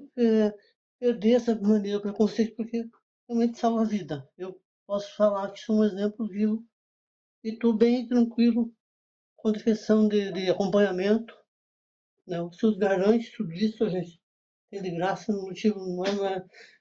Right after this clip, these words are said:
desculpa pra não, pra não procurar unidade básica de saúde.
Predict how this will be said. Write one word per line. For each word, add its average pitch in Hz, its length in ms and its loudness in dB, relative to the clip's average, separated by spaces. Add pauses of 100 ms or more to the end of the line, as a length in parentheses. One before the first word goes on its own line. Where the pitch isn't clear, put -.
(240)
desculpa 214 460 -4
pra 185 160 -4
não, 180 400 -2
pra 175 120 -8
não 175 80 -2
procurar 180 380 0
unidade 180 340 2
básica 180 380 0
de 170 100 -14
saúde. 180 560 -4